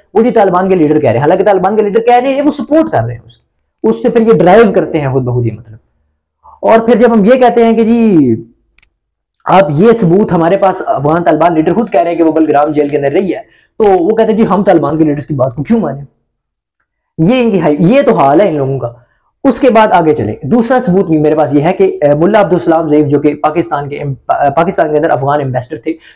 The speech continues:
जब अमेरिका ने, अ, पाकिस्तान से अपने एयर बेस मांगे तो मुल्ला अब्दुल सलाम जईफ को यहाँ से उठा के बलग्राम ले, जेल लेके जाया गया। उसके बाद उन्हें ग्वांतानामो बे के अंदर डाला गया और उन्होंने अपनी पूरी जो ग्वांतानामो बे के अंदर पूरी जो उनकी history, जो उनके साथ बीती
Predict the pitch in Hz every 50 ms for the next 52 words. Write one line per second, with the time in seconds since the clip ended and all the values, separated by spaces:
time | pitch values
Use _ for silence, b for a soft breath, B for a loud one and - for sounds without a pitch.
0 | b - 190 208 202 175 160 156 156 156 - 175 160 147 151 - b b b _
1 | 147 147 139 135 - - _ _ _ _ _ 151 156 156 160 - - 160 160 156
2 | 165 151 151 156 160 185 180 165 147 147 151 - 151 135 127 127 135 165 214 220
3 | B B B B - 160 156 156 165 170 175 180 180 170 156 147 151 156 - 151
4 | 151 151 151 143 143 143 143 143 190 185 151 143 139 143 143 - 185 202 196 -
5 | - - - 143 139 160 175 156 151 143 131 135 135 156 185 196 185 196 202 196
6 | 160 139 151 180 190 190 190 185 185 165 170 170 170 175 202 208 208 B B B
7 | B - 233 226 - 240 220 180 180 175 165 165 165 151 143 139 135 135 139 131
8 | 127 123 117 120 113 117 113 117 113 107 104 107 - 120 - - - - _ -
9 | 226 226 277 277 285 254 214 208 196 196 196 202 202 - - 226 233 226 185 160
10 | 165 - 160 160 170 202 196 185 175 170 160 165 170 170 170 170 170 196 - 262
11 | 302 302 269 214 220 190 190 180 147 127 143 139 - _ 175 175 160 143 135 143
12 | 151 151 156 151 147 160 147 139 131 131 165 165 - 208 214 202